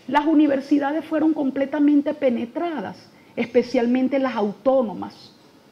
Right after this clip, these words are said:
especialmente las autónomas. Y algunas experimentales ve-, sienten vergüenza del marxismo latinoamericano. Eso hay que combatirlo.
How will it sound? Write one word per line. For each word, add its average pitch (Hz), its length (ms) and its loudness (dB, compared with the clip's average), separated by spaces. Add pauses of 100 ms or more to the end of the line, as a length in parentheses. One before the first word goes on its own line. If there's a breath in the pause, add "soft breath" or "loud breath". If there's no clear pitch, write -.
(220)
especialmente 254 840 0
las 214 160 -4
autónomas. 170 720 -10 (1400 loud breath)
Y 381 260 6 (260)
algunas 277 720 2
experimentales 302 1080 0
ve-, 190 280 0 (220)
sienten 247 540 2
vergüenza 208 680 -2
del 233 140 -2
marxismo 185 560 -12
latinoamericano. 170 1040 -12 (500 soft breath)
Eso 214 260 -2
hay 247 100 4
que 269 200 -2
combatirlo. 190 920 -4